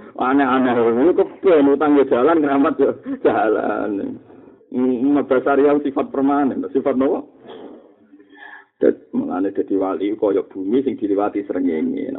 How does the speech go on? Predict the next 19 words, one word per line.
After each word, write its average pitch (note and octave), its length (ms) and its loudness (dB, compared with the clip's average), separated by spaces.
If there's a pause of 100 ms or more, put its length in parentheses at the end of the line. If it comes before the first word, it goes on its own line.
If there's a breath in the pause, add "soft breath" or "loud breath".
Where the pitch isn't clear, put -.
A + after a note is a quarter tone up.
pas - 80 -6
diliwati G#2+ 400 -2
srengenge C#3 400 0
bumi A#2 320 -2
ku D#3 80 4
yo A#2+ 80 4
padang G2 400 -2
tenan. F2 400 -4
Tapi C3 240 0
piye-piye D3+ 320 2
srengenge C#3 480 2
ra B2 160 2
wae B2 160 4
bumi. A#2 640 -2 (640 loud breath)
Pas C3 240 0
srengenge A#2+ 400 0
liwat D3+ 400 2
yo A2 80 0
peteng. A#2 640 0